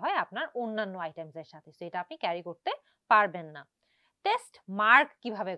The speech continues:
করে, এটা নিয়েও অনেকজনের প্রশ্ন রয়েছে। আইএলটিএস এ একটি নাইন ব্যান্ড স্কোরিং সিস্টেম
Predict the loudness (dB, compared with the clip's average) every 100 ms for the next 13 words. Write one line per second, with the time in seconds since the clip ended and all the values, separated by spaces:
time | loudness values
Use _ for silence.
0 | -8 -10 -12 _ _ -6 -4 -4 -2 -2
1 | -4 -8 -12 -10 -14 -14 -14 -12 -12 -12
2 | -16 _ _ 0 6 6 6 2 -4 -4
3 | -4 -4 0 0 0 -4 -4 -2 -2 -6
4 | -14 _ -4 -4 -4 -8 -10 -6 -6